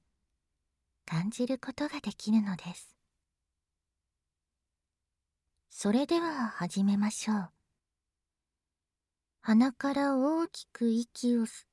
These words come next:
て、しばらくすると、空気でお腹が大きくなります。その状態のまま、しばらく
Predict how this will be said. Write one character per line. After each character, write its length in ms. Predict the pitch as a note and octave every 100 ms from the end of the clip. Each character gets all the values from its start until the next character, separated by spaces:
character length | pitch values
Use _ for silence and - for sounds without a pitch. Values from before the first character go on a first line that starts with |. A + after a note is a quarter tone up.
| _ _ _ _ -
て、 80 | A3+ A#3+ B3+ C4+ C#4+ D4 - - - _ _ _ _ _ _ _ _ _ _ _ _ _ _ _ _ _ _ _ _
し 280 | - -
ば 160 | G#3 G#3+
ら 120 | G#3+
く 120 | -
す 200 | - -
る 160 | E3 D#3+ -
と、 100 | F3+ A3+ - _ _ _ _ _ _ _ -
空 240 | D4 D#4
気 240 | - A3
で 100 | - F#3 - - - _ _ _ _ -
お 120 | D#3
腹 400 | E3+ G#3 - A3
が 240 | A#3 G#3+
大 360 | F3+ G3 D4+ F4+
き 180 | - -
く 160 | -
な 180 | G3+ F3+
り 80 | F3 -
ま 140 | F3
す。 200 | - - _ _ _ _ _ _ _ _ _ _ _ _ _ _ _ _ _ _ _ _ _ -
そ 240 | - G3+
の 160 | A3+ C4
状 220 | C4+ C#4
態 300 | - C4 C4
の 140 | B3+
ま 180 | B3 B3
ま、 380 | A#3+ A#3+ A#3+ A#3 - - - - _ _ _ _
し 260 | - - A3
ば 140 | A3
ら 140 | A#3+ A#3
く 280 | - F3+